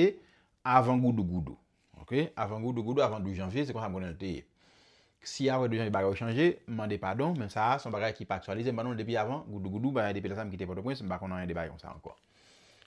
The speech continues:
Bien. Là, parce que là, les y a assez clair. Après, quand là, E si misye, misye ta mande w monchè, "Kòman pou mwen fè pou mwen ale rèks teyat?" Oke, "How dou i get tou?" Menm kesyon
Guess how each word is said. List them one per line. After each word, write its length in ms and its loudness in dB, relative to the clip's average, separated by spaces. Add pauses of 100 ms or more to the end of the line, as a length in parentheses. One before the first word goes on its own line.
Bien. 260 4 (1120)
Là, 440 12
parce 180 6
que 60 6
là, 300 6
les 80 4
y 40 10
a 60 8
assez 160 -2
clair. 140 4
Après, 200 10 (380)
quand 80 -2
là, 520 8 (300)
E 80 10
si 380 -4 (160)
misye, 400 2
misye 240 6 (280)
ta 180 8
mande 340 4
w 160 6
monchè, 420 0
"Kòman 200 2
pou 100 0
mwen 100 2
fè 240 4
pou 80 -2
mwen 140 4
ale 160 8 (180)
rèks 400 4
teyat?" 420 -6 (1700)
Oke, 420 4 (600)
"How 220 10
dou 180 10
i 120 10
get 280 8
tou?" 80 2
Menm 280 6
kesyon 500 4